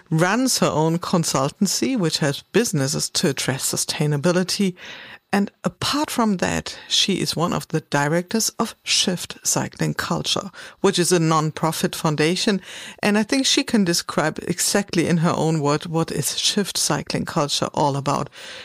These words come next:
So altogether, there's a whole bunch of projects within the bike industry she's involved in.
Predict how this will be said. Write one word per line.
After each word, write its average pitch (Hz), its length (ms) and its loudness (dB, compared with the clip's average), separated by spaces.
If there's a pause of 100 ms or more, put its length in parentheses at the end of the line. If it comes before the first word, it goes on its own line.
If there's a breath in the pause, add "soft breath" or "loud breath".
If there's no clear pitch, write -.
So 185 460 4
altogether, 175 680 2
there's 160 360 2
a 226 80 2
whole 226 420 2
bunch - 360 0
of - 180 -6
projects - 580 -2
within 139 320 -2
the - 80 -2
bike - 300 -2
industry 214 480 2
she's 208 320 0
involved 190 420 0
in. 185 180 2